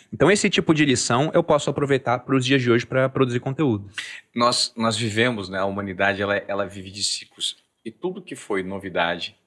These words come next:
Speaker 2: volta a se repetir, volta a ser novidade de novo e depois. Você acredita que o ser humano, nessa transformação digital que nós enfrentamos,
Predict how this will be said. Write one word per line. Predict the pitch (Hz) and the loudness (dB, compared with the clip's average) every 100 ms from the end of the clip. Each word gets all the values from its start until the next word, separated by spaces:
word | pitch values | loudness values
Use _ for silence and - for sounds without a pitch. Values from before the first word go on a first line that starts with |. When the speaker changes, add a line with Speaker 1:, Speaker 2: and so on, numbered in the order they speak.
| _ | _
Speaker 2:
volta | - 101 92 92 | -6 -2 -2 -4
a | |
se | - | -10
repetir, | - - - | -10 -10 -8
volta | 92 90 87 | -8 -8 -6
a | 90 | -6
ser | 90 | -8
novidade | 87 87 90 85 - | -10 -4 -4 -4 -10
de | |
novo | 90 87 87 | -10 -10 -12
e | |
depois. | 90 - 92 - - - - - - _ - | -14 -12 -10 -12 -16 -18 -16 -18 -20 _ -4
Você | 156 | -4
acredita | 220 160 123 120 | -2 -4 -4 -6
que | - 110 98 - _ _ _ _ - | -6 -4 -4 -10 _ _ _ _ -6
o | |
ser | - 165 | 0 0
humano, | 123 113 104 87 76 - _ _ _ _ _ _ - | 0 0 -2 -4 -8 -16 _ _ _ _ _ _ -12
nessa | 101 - | -10 -8
transformação | - 104 101 95 - 98 95 | -8 -6 -4 -4 -4 -6 -6
digital | 87 90 92 - 69 - _ _ - | -6 -6 -4 -4 -4 -4 _ _ -12
que | |
nós | 92 90 - - | -6 -4 -6 -8
enfrentamos, | 92 98 - 82 71 - | -8 -8 -8 -12 -14 -18